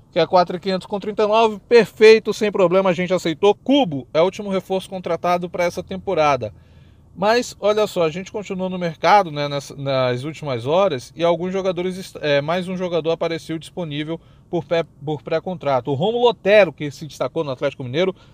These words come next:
tá no Alweda. E a gente vai atrás do Otero. Vai assinar com ele, opção ali pra meia esquerda, opção exatamente pra função do João Pedro, não conseguimos trazer ninguém ali pra função dele. O Otero quer ser importante, vai ser importante, é isso aí.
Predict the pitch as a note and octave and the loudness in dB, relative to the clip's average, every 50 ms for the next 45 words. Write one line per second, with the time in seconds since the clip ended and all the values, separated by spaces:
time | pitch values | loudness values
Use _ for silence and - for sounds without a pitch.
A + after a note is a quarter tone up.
0 | _ _ _ _ - E3 E3+ F3 F#3 G3 F#3+ - - - - F#3+ G3+ G#3 F#3 F#3+ | _ _ _ _ 2 4 4 4 4 2 0 -2 -4 -2 4 6 6 6 8 8
1 | G#3+ G#3+ F#3+ D3 A2 G2+ - _ - - _ _ - - C#4+ D#4 D4+ C#4+ C4 C4 | 6 6 6 4 0 0 -4 _ -20 -20 _ _ 2 6 6 6 6 4 0 0
2 | B3+ - - - - C4 B3+ B3 A#3+ - A3+ A3+ G#3+ G3+ B3+ B3+ B3 - A3 G#3+ | -2 -6 -10 -2 2 4 6 6 4 4 2 2 2 4 4 2 6 8 8 10
3 | F#3+ D3+ A#2+ A#2 _ _ _ _ _ - G3 G3+ G3 F#3+ F#3+ - G3+ F#3+ F#3 F3+ | 10 8 6 2 _ _ _ _ _ -14 -6 -2 0 0 0 -2 -4 -4 -4 -4
4 | F3+ - A#3+ A3+ G#3+ G#3 A3 A3 G#3 G3 - - G3 F3 E3+ E3+ E3 F3+ E3+ E3 | -4 -4 -6 -4 0 0 2 2 2 0 -2 -6 -6 -4 -4 -4 -2 -2 -2 -2
5 | E3 F3 G3+ G#3+ - - - G3 G#3 G#3+ G#3 G3 F#3 E3 - - F3+ D#3+ D3+ C#3 | 0 -2 -2 -2 -4 -4 2 2 2 4 4 2 0 0 -2 -4 -4 -4 -2 2
6 | E3+ G#3 C4 - A#3+ G#3 G3+ G3 - - F3+ F3 - F3+ E3 - F3 E3 D#3+ D#3 | 2 2 2 2 -2 -6 -6 -10 -10 -8 -10 -8 -8 -8 -10 -8 -8 -8 -8 -6
7 | D3 D#3 D3 C#3+ E3 F#3+ A3 G#3+ G3 F#3 F3 F3 F3+ - F#3 E3 - F3 D#3 D#3 | -6 -8 -8 -6 -4 -4 -4 -4 -4 -6 -6 -6 -6 -6 -8 -10 -10 -10 -10 -10
8 | D#3 D3 - D#3+ D#3 D3 C#3 C#3+ C#3+ C#3+ C#3 C3+ C#3 C#3 C3+ C3+ C3 - - - | -10 -10 -8 -6 -6 -6 -6 -8 -12 -12 -10 -10 -8 -8 -8 -8 -8 -8 -10 -10
9 | - - - F3 F#3 F3+ G3 A3+ A3 G3+ F3 D3 - D#3 D3+ C#3 - - - - | -10 -12 -12 -8 -6 -4 -4 -2 0 0 -2 0 -2 -4 -4 -4 -6 -8 -8 -8
10 | E3 D3+ - G3+ G3+ - - G#3 A3+ G#3 - D#3+ D#3+ F#3 F#3+ - - - G#3 G#3+ | -10 -8 -6 -6 -6 -4 -4 -8 -8 -8 -6 0 2 2 2 0 -2 -6 -6 -6
11 | F#3 - F3 C#3+ - - F3 G3 G#3+ - E3+ D#3 C#3+ - F3 D#3 E3 G#3 | -6 -8 -10 -10 -8 -8 -8 -8 -8 -8 -10 -10 -8 -6 -6 -6 -6 -8